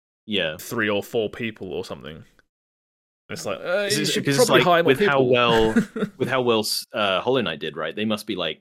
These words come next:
Speaker 1: Well, we've got kind of as much time as we need for this game, so we're in no rush.
Speaker 2: Yeah, and the, the bank
Speaker 1: And
Speaker 2: account now has,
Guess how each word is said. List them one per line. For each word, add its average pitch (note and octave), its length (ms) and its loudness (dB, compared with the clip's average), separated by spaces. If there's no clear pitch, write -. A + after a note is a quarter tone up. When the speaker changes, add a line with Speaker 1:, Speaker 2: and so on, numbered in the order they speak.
Speaker 1:
Well, F#3 140 2
we've A#2+ 160 -2
got - 220 -4
kind G#3+ 280 4
of G#3 160 2
as A2+ 120 0
much A2+ 220 -2
time F2+ 280 -6
as E2+ 120 -12
we F2+ 120 -10
need D#2 380 -12
for - 140 -10
this E2 180 -10
game, D#2+ 280 -6
so A2+ 140 -6
we're G#2+ 140 2
in G#2+ 80 0
no G2 140 0
rush. F2+ 280 0
Speaker 2:
Yeah, F2+ 220 0
and A#2 120 -6
the, A#2 60 -6
the C3+ 120 -4
bank C3 240 2
Speaker 1:
And - 20 -6
Speaker 2:
account A#2 300 -4
now A2+ 220 -2
has, G#2 460 -6